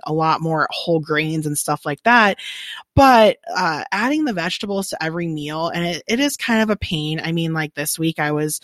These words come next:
doing a healthy, uh, meal and I, you know, I got a bad cut on my finger,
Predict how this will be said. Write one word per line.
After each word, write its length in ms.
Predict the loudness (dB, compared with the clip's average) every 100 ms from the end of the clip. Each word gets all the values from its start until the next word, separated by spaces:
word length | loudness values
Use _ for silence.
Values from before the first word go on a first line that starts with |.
| -14 -20 _ -14
doing 340 | -2 4 4 4
a 40 |
healthy, 600 | 0 -2 -2 -2 -4 -4 -6 -6
uh, 320 | -4 -2 -4
meal 600 | -2 -2 0 2 0 0 -2
and 240 | -4 -2
I, 240 | -2 -4 -6 -12
you 140 | -6
know, 260 | -4 -4 -6 _ _ _ -16 -10
I 60 |
got 220 | -2 0 2
a 40 |
bad 280 | 2 0 0
cut 220 | -2 0
on 80 | 0
my 120 | -2
finger, 640 | -4 0 2 2 2 2